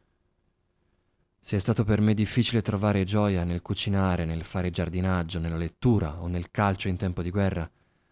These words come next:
beh, immagino che debba essere stato ancor più difficile per un qualsiasi iracheno. Ciò che faccio costantemente durante le guerre, molto più di quanto riesca a fare a Londra,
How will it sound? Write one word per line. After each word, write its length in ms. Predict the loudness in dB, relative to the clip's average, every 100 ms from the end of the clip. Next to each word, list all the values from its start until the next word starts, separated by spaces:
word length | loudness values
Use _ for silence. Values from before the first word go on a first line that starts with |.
| _
beh, 220 | -6 -2 0
immagino 460 | 0 -2 -2 -4
che 140 | -4 -4
debba 320 | -6 -4 -4
essere 320 | -4 -6 -6
stato 260 | -4 -4 -4
ancor 300 | -2 -4 -4
più 160 | -6
difficile 580 | -4 -6 -4 -4 -2 -4
per 140 | -4
un 80 | -6
qualsiasi 540 | -4 -6 -6 -6 -4 -4
iracheno. 560 | -6 -8 -8 -8 -10 _ _ _ _ _ _ _
Ciò 160 | 0 2
che 120 | 2
faccio 300 | 0 0 0
costantemente 720 | -2 0 0 0 2 2 0
durante 380 | -2 0 0 0
le 80 | -2
guerre, 400 | 0 0 0 -2
molto 280 | -4 -4 -6
più 120 | -4
di 120 | -4
quanto 320 | -4 -4 -2
riesca 380 | -2 -2 -4 -6
a 40 | -10
fare 260 | -6 -4
a 40 | -2
Londra, 520 | -2 -2 -2 -6